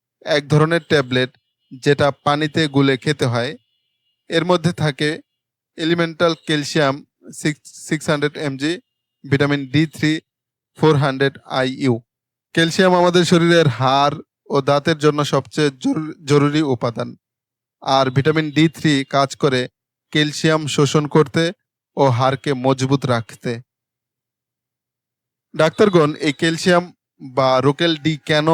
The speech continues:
প্রেসক্রাইব করেন, এখন আমরা সেটা সম্পর্কে জানব। এই ঔষধ সাধারণত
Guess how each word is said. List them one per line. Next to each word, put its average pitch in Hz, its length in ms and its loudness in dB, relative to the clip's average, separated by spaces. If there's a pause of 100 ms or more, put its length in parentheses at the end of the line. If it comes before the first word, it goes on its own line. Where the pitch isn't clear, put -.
(140)
প্রেসক্রাইব 156 600 -2
করেন, 131 280 2
এখন 131 260 -4
আমরা 120 220 -2
সেটা 139 240 0
সম্পর্কে 123 460 -6
জানব। 120 340 -4 (800)
এই 175 160 4
ঔষধ 190 360 4
সাধারণত 160 640 0